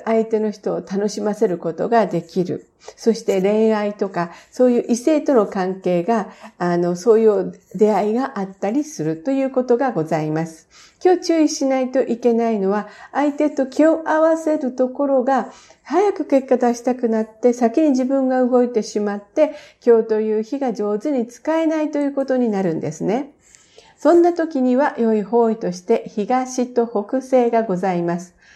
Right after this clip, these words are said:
東の方位を使いますと、集中して目的意識をしっかりして、ちゃんと考えて行動するために、失敗が少ない方位となるんです。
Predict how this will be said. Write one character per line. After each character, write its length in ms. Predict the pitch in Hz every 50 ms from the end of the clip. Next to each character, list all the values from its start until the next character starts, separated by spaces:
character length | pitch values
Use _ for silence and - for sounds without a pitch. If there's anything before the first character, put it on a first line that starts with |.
| - _ _ _ -
東 320 | - 247 302 320 320 -
の 100 | 294 302
方 260 | 302 302 285 285 277
位 80 | 269 254
を 80 | 247
使 300 | 247 247 - - 294 285 285
い 40 | 277
ま 180 | 269 277 285
す 120 | 285 - _ _ -
と、 280 | 330 320 311 - - - - - _ _ - - _ _ -
集 340 | - - - 294 294 285 277
中 220 | 285 - 269 269
し 80 | 269 -
て 100 | - 254
目 300 | 247 262 269 254 302 302
的 320 | 311 302 285 294 - 277
意 40 | 285
識 280 | 277 - - - 247
を 100 | 226 220
し 200 | 226 - - 294
っ 40 | 277 277
か 180 | - - 330 320
り 100 | 302 285
し 100 | 285 -
て、 460 | - - - 339 330 277 247 - - - - - - - - 208 214
ち 80 | - -
ゃ 100 | 339 339
ん 60 | 330
と 120 | 330 320
考 360 | 311 320 320 320 311 311 311 320
え 120 | 311 285
て 140 | 240 - 226
行 300 | 226 - 254 254 247 247
動 220 | 247 247 240 233 233
す 200 | 233 - - 247
る 140 | 240 240
た 140 | 240 240 220
め 180 | 226 226 226 214
に、 260 | 214 240 247 247 247 - - - _
失 240 | - - 254 247 254 247
敗 280 | - 311 294 294 285 277
が 100 | 285 285
少 300 | 285 285 - - - 330
な 140 | 330 339 320
い 100 | 277 254
方 240 | - 220 214 202 196
位 100 | 190 190
と 180 | - 302 277 -
な 120 | 190 175
る 140 | 170 170 -
ん 80 | - -
で 160 | - 165 165
す。 240 | - - - _